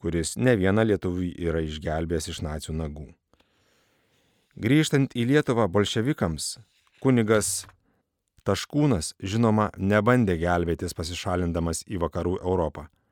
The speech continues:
Savo bičiuliui kunigui Jonui Švagždžiui jis neseniai rašė, esąs nun altaristų Laukuvoj. „Šio žemė jo greičiausiai neberegėsiu. Man būdavo tiesiog šviesus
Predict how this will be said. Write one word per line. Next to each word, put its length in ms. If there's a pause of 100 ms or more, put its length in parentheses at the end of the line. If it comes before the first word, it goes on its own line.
(640)
Savo 320
bičiuliui 480
kunigui 380
Jonui 260
Švagždžiui 640
jis 160
neseniai 400
rašė, 400
esąs 400
nun 220
altaristų 640
Laukuvoj. 720 (920)
„Šio 220
žemė 400
jo 160
greičiausiai 640
neberegėsiu. 800 (720)
Man 300 (160)
būdavo 340
tiesiog 400
šviesus 460